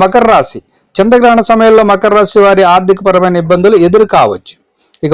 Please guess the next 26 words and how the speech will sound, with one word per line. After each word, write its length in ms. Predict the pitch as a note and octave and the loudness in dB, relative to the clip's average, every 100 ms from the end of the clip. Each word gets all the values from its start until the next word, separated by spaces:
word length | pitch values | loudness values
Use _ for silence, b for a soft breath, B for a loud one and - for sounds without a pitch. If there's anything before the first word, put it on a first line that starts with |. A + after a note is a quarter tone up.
| D3 | 2
వైవాహిక 420 | F#3 B3 A#3 A#3 A3 | 2 4 2 0 0
జీవితంలో 380 | A3+ A3+ G#3+ G3+ | 0 0 0 2
కూడా 120 | G3+ F3+ | 0 -2
సమస్యలు 380 | G3 G3+ - G3+ G3 | -2 -2 -2 -2 0
తలెత్తుతాయి. 440 | G3+ F3 C3 A#2+ D3 | 0 0 -4 -6 -6
ఇంట్లో 220 | F#3+ G#3+ F#3+ | -2 -2 0
పెద్దల 280 | F3+ F3 F#3+ F3+ | -2 0 0 0
మార్గదర్శకాన్ని 760 | F3 F3 F3 F3 - - F#3 G3+ D#3+ | 0 0 -2 -2 -4 -4 -4 -2 -2
అంగీకరించాలి. 720 | F3+ G#3 E3 A#2+ - F2 E2 b b b | 0 0 -2 -6 -8 -12 -12 b b b
శని 280 | - G3 A#3 A#3+ | -4 0 0 0
మంత్రం 300 | A#3 A3 G#3+ | 0 0 0
జపించి 400 | G#3 G#3+ G#3 A3 G3+ | 0 -2 -4 -6 -4
శని 200 | F#3+ G3 G3 | -2 0 2
ఆలయానికి 400 | F#3 F3+ F3+ E3+ F3 | 2 2 0 0 0
వెళ్లి 160 | F3+ E3+ | 0 -2
పూజలు 280 | E3 E3+ E3 E3+ | -2 -2 -2 -2
చేస్తే 240 | D#3+ A3 G#3 | -2 -4 -2
ప్రతిఫలం 440 | F#3 F3 G#3 G3 C#3 | -4 -2 -2 0 -2
ఉంటుంది. 240 | F2+ F#2 _ b b b - | -8 -18 _ b b b -4
ఇక 80 | D#3 - | -2 0
కుంభరాశి. 580 | G#3+ A#3 A#3+ C#3+ G2+ G2+ - b b b - | 0 2 2 0 -2 -10 -20 b b b -4
చంద్రగ్రహణ 400 | G3+ A#3+ B3 A#3 | 0 0 2 0
సమయంలో 460 | A3+ A#3+ A#3 A3+ A3 A3 | 0 0 2 2 0 0
కుంభరాశి 420 | G#3+ A3 G#3 G#3+ | 0 0 0 0
వారికి 220 | G#3+ G#3 F#3+ | 0 0 0
చాలా 160 | F#3+ | 0